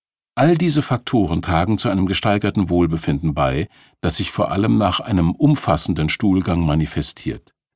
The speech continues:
Dies erklärt, warum dieser oft als besonders befriedigend und angenehm empfunden wird.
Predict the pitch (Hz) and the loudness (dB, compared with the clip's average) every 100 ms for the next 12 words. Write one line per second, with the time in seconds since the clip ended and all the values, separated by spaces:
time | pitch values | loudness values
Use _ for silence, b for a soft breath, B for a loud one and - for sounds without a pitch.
0 | _ - 98 - 87 - 87 90 80 76 | _ -4 -2 -2 -4 -2 -2 -2 -2 -2
1 | 87 78 85 92 98 - 98 - - 90 | 0 -2 -2 -2 -2 -2 -4 -6 -8 -6
2 | - 98 95 95 92 - 95 - 113 101 | -4 -2 2 2 0 -4 -6 -2 0 0
3 | - 73 62 - _ _ _ - 90 71 | 0 -2 -4 -12 _ _ _ -8 -4 -4
4 | - - 107 110 98 76 65 60 - _ | -8 -6 2 2 4 2 0 -4 -12 _
5 | - - - 147 - - - | -8 -6 -4 -4 -6 -14 -16